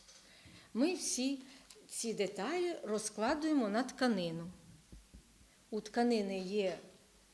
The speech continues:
лицева сторона і виворотня. Вкладуємо викройки, обводимо змилочком. Ось змилочок у нас є, гарненький, або крейда. Так. Е, ось ми положили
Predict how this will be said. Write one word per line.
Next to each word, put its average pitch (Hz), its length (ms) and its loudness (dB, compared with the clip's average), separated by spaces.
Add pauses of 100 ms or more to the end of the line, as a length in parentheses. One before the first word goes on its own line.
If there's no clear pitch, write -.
(120)
лицева 185 540 -6
сторона 185 500 -4 (240)
і 277 200 -4 (120)
виворотня. 165 680 -4 (100)
Вкладуємо 180 680 2
викройки, 330 580 2
обводимо 247 680 4
змилочком. 196 720 0 (220)
Ось 240 120 -10
змилочок 165 640 -8
у 165 40 -10
нас 175 300 -10
є, 349 140 0 (600)
гарненький, 196 440 -2
або 359 180 4
крейда. 170 500 -2 (880)
Так. 175 200 -12 (1300)
Е, 190 300 -10 (220)
ось 214 140 -4
ми 285 180 8
положили 196 800 4